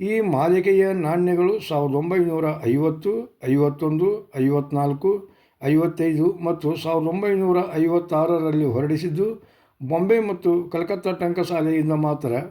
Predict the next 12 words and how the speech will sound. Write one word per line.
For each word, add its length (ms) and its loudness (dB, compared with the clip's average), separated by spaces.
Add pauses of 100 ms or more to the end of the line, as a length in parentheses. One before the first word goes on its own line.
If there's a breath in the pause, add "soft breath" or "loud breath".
ಹೊರಡಿಸಲಾಗಿದೆ. 960 -2 (1500)
ಒಂದು 300 6
ರೂಪಾಯಿ 460 4
ನಾಣ್ಯ. 400 0 (520)
ಸಾವಿರದ 280 2
ಒಂಬೈನೂರ 480 0 (140)
ಐವತ್ತರಲ್ಲಿ 640 2
ಪ್ರಪ್ರಥಮವಾಗಿ 880 -2
ಹೊರಟ 320 0
ಹದಿನಾರು 720 0
ಆಣೆ 260 0
ಅಥವಾ 640 -2